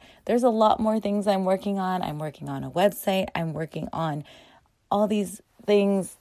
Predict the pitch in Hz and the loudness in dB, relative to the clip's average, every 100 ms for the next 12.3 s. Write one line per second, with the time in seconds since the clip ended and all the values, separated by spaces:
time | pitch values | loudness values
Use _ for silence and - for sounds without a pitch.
0 | - - 180 185 202 - - 226 240 233 | -4 0 2 0 -2 -4 -8 -6 -4 -2
1 | 185 170 196 - - - 170 156 156 175 | 0 0 -2 -4 -8 -6 -4 -2 -4 -6
2 | - 175 156 156 151 143 147 185 247 - | -4 -2 0 -2 -4 -4 -2 0 0 -2
3 | - 160 156 151 151 - - _ _ _ | -4 -2 0 -2 -4 -10 -20 _ _ _
4 | _ _ _ _ _ _ 190 190 185 190 | _ _ _ _ _ _ 0 2 2 -2
5 | - 185 185 170 170 - - 170 165 - | -2 -2 0 -2 -4 -8 -8 -6 -4 -6
6 | - _ _ _ _ 175 170 - 180 180 | -8 _ _ _ _ -8 -6 -4 -4 0
7 | 170 147 190 196 202 208 - 165 180 180 | -2 2 4 6 4 -2 -6 0 2 2
8 | 156 160 - 170 175 175 170 165 160 - | -2 -6 -6 -6 -6 -6 -4 -4 -6 -10
9 | - 156 147 143 139 _ _ _ _ _ | -8 -6 -4 -6 -8 _ _ _ _ _
10 | _ _ _ - - - 175 190 220 - | _ _ _ -20 -16 -4 4 4 4 -2
11 | - 147 170 156 131 - - 165 190 - | 0 2 2 0 -2 -8 0 0 0 -2
12 | - 160 170 | 0 2 0